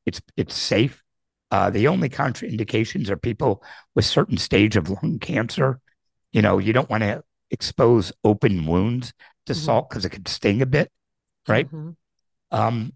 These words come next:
Speaker 1: but other than that, um, I've got four grandkids, and, uh, they've been doing salt since they've been six months old. Um, one particularly had a respiratory issue, uh, being born a little premature, and he's been in the salt booth. So,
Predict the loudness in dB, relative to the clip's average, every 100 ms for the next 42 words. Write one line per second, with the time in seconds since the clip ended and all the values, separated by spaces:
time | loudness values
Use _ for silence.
0 | -2 0 2 2 2 2 2 0 0 -4
1 | _ _ _ _ -2 0 0 -2 0 0
2 | 2 0 0 -4 -4 -4 -2 -2 -2 -4
3 | -8 -12 -10 -16 -18 -20 -20 _ 0 0
4 | 0 -6 _ -2 0 2 2 2 0 0
5 | -2 -4 -4 -2 -4 -4 -8 -4 -4 -2
6 | -4 -6 -8 -6 -4 -2 -2 -2 -4 -10
7 | _ _ _ _ _ 0 2 2 0 -2
8 | -6 0 0 0 -2 -4 -2 0 0 -2
9 | -4 -4 -6 -6 -12 -6 -4 -2 -4 -6
10 | -8 -10 -20 -20 -20 -4 0 2 2 2
11 | 2 2 0 0 0 -2 -6 -8 -6 -4
12 | -4 -4 -2 0 0 -4 -20 -20 -4 0
13 | 2 0 -2 -2 -4 -6 -6 -6 -4 -6
14 | -8 -14 _ _ _ _ _ 2 4 4